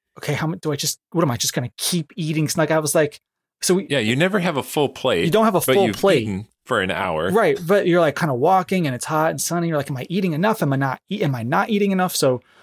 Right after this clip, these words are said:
Speaker 1: um, we're going back this year and I've resolved, no, I'm gonna do, like, just big sit down, like, the biggest sit down lunch humanly possible at all of the parks. I just want, like,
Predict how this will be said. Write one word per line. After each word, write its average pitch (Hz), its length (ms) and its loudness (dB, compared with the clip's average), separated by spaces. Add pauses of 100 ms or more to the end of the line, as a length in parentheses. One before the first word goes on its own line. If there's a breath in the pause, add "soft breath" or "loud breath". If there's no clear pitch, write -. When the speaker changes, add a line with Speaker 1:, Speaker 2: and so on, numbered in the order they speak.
(240 soft breath)
Speaker 1:
um, 123 160 -4
we're 135 80 0
going 151 200 4
back 127 220 0
this - 180 -4
year 123 180 0
and 113 100 -2
I've 110 160 -4
resolved, 104 520 0 (440)
no, 120 320 2
I'm 135 140 2
gonna 131 180 2
do, 120 160 -2
like, 110 200 -4
just - 520 -4
big 135 500 0
sit - 340 2
down, 123 200 2
like, 127 160 -4
the 135 80 -4
biggest 135 520 -2
sit - 320 0
down 120 280 0
lunch 113 320 -2
humanly 117 340 -4
possible 113 580 -2 (300 soft breath)
at - 180 -4
all 123 220 4
of 113 80 -2
the 113 80 -4
parks. - 560 -2
I 147 80 2
just 143 220 0
want, 139 240 2
like, 120 340 -2